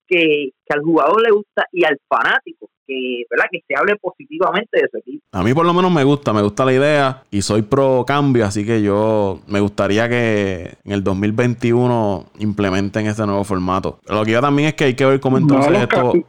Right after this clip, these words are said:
Speaker 2: esto va a afectar el sorteo de novatos. Cómo van a ser los, los lottery picks para los equipos, cómo van a, a distribuir esos picks, porque algo de la, de, que la N B A y, y la mayoría de las ligas, ¿no? Es,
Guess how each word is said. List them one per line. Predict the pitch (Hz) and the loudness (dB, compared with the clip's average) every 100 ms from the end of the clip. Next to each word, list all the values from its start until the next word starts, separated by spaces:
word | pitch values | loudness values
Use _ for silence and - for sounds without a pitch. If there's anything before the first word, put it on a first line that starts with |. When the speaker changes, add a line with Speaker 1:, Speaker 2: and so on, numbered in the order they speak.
| _ | _
Speaker 2:
esto | 110 - 127 | -4 0 0
va | |
a | 131 | 0
afectar | 139 127 135 143 - | -2 -2 -2 -2 0
el | 123 117 110 | 2 2 2
sorteo | 104 110 95 113 | 2 -2 0 0
de | 127 | 2
novatos. | 113 113 120 87 - - - - - | 2 2 0 -4 -14 -20 -20 -12 -4
Cómo | 104 110 117 117 113 104 | 0 2 2 2 2 0
van | 92 104 110 | 0 0 0
a | |
ser | 117 | 0
los, | 113 113 107 92 90 - - | 2 2 2 0 -4 -10 -2
los | 104 | 0
lottery | 104 107 120 113 | 2 2 0 0
picks | 123 123 - | -2 -4 -6
para | - 104 | -6 -2
los | 98 98 | 0 -2
equipos, | 95 123 131 113 | 0 0 -2 -4
cómo | 107 107 | -4 -2
van | 110 117 | 0 0
a, | 113 107 92 - | 0 0 -4 -6
a | 107 | -2
distribuir | 107 101 - 107 98 101 113 110 - - | -2 -2 0 2 2 2 2 -2 -8 -6
esos | 101 110 107 90 - - | -2 0 0 -2 -4 -4
picks, | 123 - | -4 -6
porque | - 95 - 95 87 78 - - | -6 -6 -4 -4 -2 -4 -8 -2
algo | 107 110 131 | 0 2 2
de | |
la, | 131 120 | 2 2
de, | 123 123 | 0 0
que | 120 | 0
la | 110 | 2
N | 113 | 2
B | 123 120 | 2 2
A | 123 123 - - 110 | 2 0 -2 -8 -12
y, | 98 - - | -12 -12 -6
y | 107 | -2
la | 98 | 0
mayoría | 98 98 95 | 0 2 2
de | |
las | 131 | 2
ligas, | 127 170 175 | 2 2 2
¿no? | 135 170 | 2 2
Es, | 147 156 | 2 0